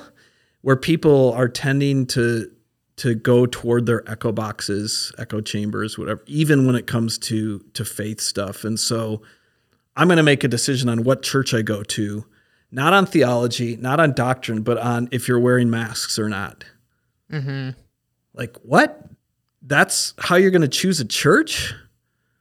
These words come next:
Speaker 2: Yeah.
Speaker 1: Like, you don't care what is believed about baptism or the end times or decision theology? And no, it's just that issue? O-,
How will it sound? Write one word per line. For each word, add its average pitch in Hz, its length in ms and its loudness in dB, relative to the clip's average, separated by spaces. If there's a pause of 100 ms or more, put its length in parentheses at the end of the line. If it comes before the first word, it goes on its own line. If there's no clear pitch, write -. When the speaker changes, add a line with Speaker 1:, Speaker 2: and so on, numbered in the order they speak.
(380)
Speaker 2:
Yeah. 127 380 -4 (280)
Speaker 1:
Like, 156 280 4
you 165 120 4
don't 180 280 4
care 180 220 6
what 170 400 4 (160)
is 139 180 0
believed 151 320 6
about 143 280 6
baptism 160 880 2 (160)
or 123 480 4
the 123 140 -2
end 131 220 2
times 160 920 0 (600)
or 123 800 4 (500)
decision 143 480 4
theology? 170 920 6
And 127 140 2
no, 143 240 6
it's 160 180 0
just 139 400 0 (960)
that 120 400 0
issue? 294 520 4
O-, 147 300 0